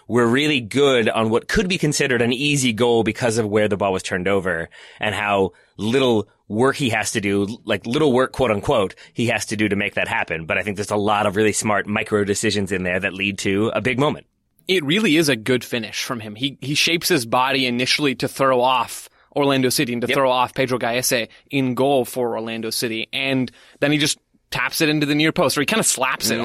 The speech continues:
Speaker 2: almost into the near fo-, in, into the near
Speaker 1: <laughs>
Speaker 2: post.
Speaker 1: Yeah.
Speaker 2: It kinda feels like, Taylor, have you ever played foosball?
Speaker 1: Mm-hmm.
Speaker 2: Yeah, it, it kinda feels like in foosball, you, you wind the,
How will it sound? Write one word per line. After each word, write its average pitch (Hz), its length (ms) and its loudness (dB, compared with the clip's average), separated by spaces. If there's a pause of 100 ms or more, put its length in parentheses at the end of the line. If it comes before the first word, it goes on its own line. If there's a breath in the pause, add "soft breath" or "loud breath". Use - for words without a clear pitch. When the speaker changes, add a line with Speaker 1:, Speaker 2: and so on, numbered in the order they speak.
Speaker 2:
almost 190 200 -4
into 139 180 0
the 131 80 -2
near 131 140 2
fo-, 135 240 0
in, 180 160 2 (100)
into 151 160 0
the 139 80 2
near 127 160 0
Speaker 1:
<laughs> - 0 -
Speaker 2:
post. 123 320 2
Speaker 1:
Yeah. - 280 -16
Speaker 2:
It - 120 -2
kinda 269 200 2
feels 233 220 2
like, 202 120 0
Taylor, 196 220 4
have 165 100 2
you 202 60 2
ever 247 120 2
played 175 180 0
foosball? 160 540 2 (360 soft breath)
Speaker 1:
Mm-hmm. 220 200 4 (200)
Speaker 2:
Yeah, 208 280 0
it, - 120 -4
it 196 100 -2
kinda 240 180 0
feels 233 180 0
like 202 140 2
in 165 80 2
foosball, 175 380 2
you, 147 140 4
you 143 160 2
wind 143 460 2
the, 127 360 2